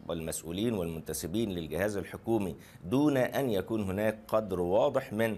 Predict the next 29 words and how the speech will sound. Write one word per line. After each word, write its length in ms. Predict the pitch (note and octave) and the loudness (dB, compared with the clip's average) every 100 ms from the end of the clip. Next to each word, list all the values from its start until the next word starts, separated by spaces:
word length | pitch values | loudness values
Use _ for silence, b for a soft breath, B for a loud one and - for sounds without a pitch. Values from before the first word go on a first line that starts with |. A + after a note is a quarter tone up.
| B B - | B B -8
المحاسبة 540 | E2 - E2+ - A2+ | -6 -4 -2 0 2
والشفافية 640 | G2 - D#2 E2+ A2 B2 - | 2 0 -6 -4 0 0 2
أدى 380 | B2 C3 A2+ G#2+ | 2 2 2 2
بشكل، 500 | F2+ - B2+ - G#2 | 2 0 -2 -2 -2
آه، 540 | G2 F#2 E2+ D#2+ E2+ E2+ | 0 0 0 0 -2 -2
مباشر 560 | F2 E2+ A2+ A#2+ C3+ | -2 2 2 2 -2
إلى 180 | E2+ F#2+ | -2 -2
انخفاض 420 | F2+ - - A2+ | -4 -2 0 2
هذا 320 | G#2 G#2+ G#2 G#2 B B B - | 4 4 2 -2 B B B -6
ال-، 260 | D#2+ E2 E2 | -4 -2 -2
المؤشر 580 | E2 E2 G2 C#3 C#3+ G2+ | -2 2 2 2 2 2
أو 100 | G2+ | 2
انخفاض 380 | - F#2 A#2+ | -2 0 2
الترتيب 500 | G#2+ - F2 - B2 | 2 -2 -4 -2 0
وفقا 280 | G2+ G#2+ - | 2 0 0
لهذا، 480 | E2+ F2+ G2 F2+ F2+ B B - | -2 0 2 2 0 B B 0
آه، 200 | D#2 C#2 | 0 0
المؤشر. 500 | E2+ E2 F2+ - D2 | 0 0 0 -2 -2
إذن 200 | A#2 C3+ D3 C#3 - | 0 2 2 0 -2
ال-، 460 | F#2 F#2 F2+ F2 | -2 -2 -4 -6
الفيروس 760 | E2 E2+ E2 F#2+ B2 C3+ C#3 C3+ | -4 -4 0 2 4 2 0 0
وأزمة 880 | G#2 G2 G2 - - - G#2+ A2+ G#2+ | 2 6 6 2 -8 -2 0 0 -2
كورونا 480 | - F#2+ A#2 B2 G2+ | -2 2 4 2 0
زي 160 | F#2+ | 0
ما 100 | F2+ | -2
حضرتك 380 | - F#2 A2+ A2 | -2 -2 -2 -2
تفضلتي 640 | - - D2+ F2 A2 G2 | -6 -6 -4 -2 0 -2
أثرت 380 | E2 - B2 B2+ | -4 0 -2 -2
تأثير 340 | - - A2+ | -6 -2 -4